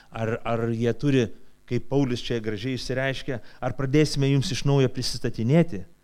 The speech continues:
gal mums reikia, kaip kai kuriems, palydimųjų laiškų jums ir iš jūsų. Kartais mums reikia palydimųjų laiškų,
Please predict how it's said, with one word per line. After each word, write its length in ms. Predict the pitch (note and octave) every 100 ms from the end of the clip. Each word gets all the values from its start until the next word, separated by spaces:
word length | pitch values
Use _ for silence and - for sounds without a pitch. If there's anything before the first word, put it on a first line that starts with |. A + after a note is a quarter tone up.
| _ _ - -
gal 180 | A#2 A#2+
mums 300 | E3 D#3 -
reikia, 320 | C3 C3+ B2+
kaip 240 | - B2+
kai 100 | C3 A#2+
kuriems, 560 | A#2+ C3+ D3 C3+ - -
palydimųjų 600 | - A#2+ A#2 C3 C#3+ B2+ A#2
laiškų 380 | A2 - E3
jums 200 | B2+ A#2+ B2+
ir 120 | A#2
iš 120 | -
jūsų. 280 | F#3 E3 - - - - -
Kartais 380 | E3 - C#3 -
mums 300 | F#3+ E3 -
reikia 240 | D3 E3
palydimųjų 680 | A#2 B2+ C3+ C3+ C3+ A#2+ B2+
laiškų, 360 | D#3 D3 - G3